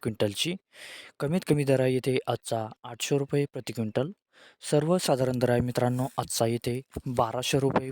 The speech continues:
प्रति क्विंटल आणि जास्तीत जास्त दर आहे इथे आजचा दोन हजार दहा रुपये प्रति क्विंटल. तर मित्रांनो, हा होता आजचा आपला कृषी उत्पन्न बाजार समिती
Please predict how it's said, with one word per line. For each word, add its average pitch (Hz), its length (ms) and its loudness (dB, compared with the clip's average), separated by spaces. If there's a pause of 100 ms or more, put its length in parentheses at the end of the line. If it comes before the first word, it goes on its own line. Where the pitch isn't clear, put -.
प्रति 120 240 -2
क्विंटल 117 400 -2 (460)
आणि 120 280 -4
जास्तीत 113 440 -2
जास्त 135 260 -2
दर 113 200 0
आहे 110 140 0
इथे 107 300 -2
आजचा 104 380 -2 (460)
दोन 143 280 4
हजार 120 320 2
दहा 113 300 2
रुपये 117 340 2
प्रति 120 280 -2
क्विंटल. 95 420 0 (520)
तर 147 100 -6
मित्रांनो, 175 480 2
हा 147 160 2
होता 127 380 -2 (100)
आजचा - 280 0
आपला 110 320 -2 (480)
कृषी 143 260 2
उत्पन्न 131 420 0
बाजार 110 360 0
समिती 135 540 -2